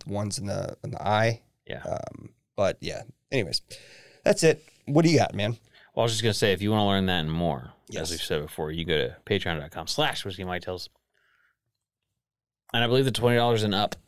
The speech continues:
Speaker 2: classes will get you a, uh, into that.
Speaker 1: Yes.
Speaker 2: And it's well worth it. Each class each week or each month is, uh, yeah.
Speaker 1: Should have brought that Kings County to drink. We'll do that next week.
Speaker 2: Should have, for,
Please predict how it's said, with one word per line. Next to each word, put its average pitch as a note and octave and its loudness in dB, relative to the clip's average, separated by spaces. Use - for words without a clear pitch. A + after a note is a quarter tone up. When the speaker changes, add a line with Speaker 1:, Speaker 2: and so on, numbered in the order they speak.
Speaker 2:
classes F2 0
will F2 -8
get F2 -6
you E2+ -4
a, D#2+ -4
uh, D2 -10
into D2 -14
that. C2 -12
Speaker 1:
Yes. - -4
Speaker 2:
And F2 -2
it's F2+ -4
well G2 2
worth G2 0
it. - -8
Each F#2 -8
class F#2 -2
each F#2+ -10
week F#2 -4
or F2+ -2
each F2 -8
month F2 -6
is, D#2+ -10
uh, D2 -12
yeah. - -14
Speaker 1:
Should E3 0
have B2 2
brought G#2+ -2
that - -4
Kings G#2 -4
County B2 -2
to C#3 -12
drink. C#3 -10
We'll A#2 -2
do A#2+ 2
that G2 -2
next E2+ -8
week. - -12
Speaker 2:
Should G#2 0
have, E2+ 0
for, - -10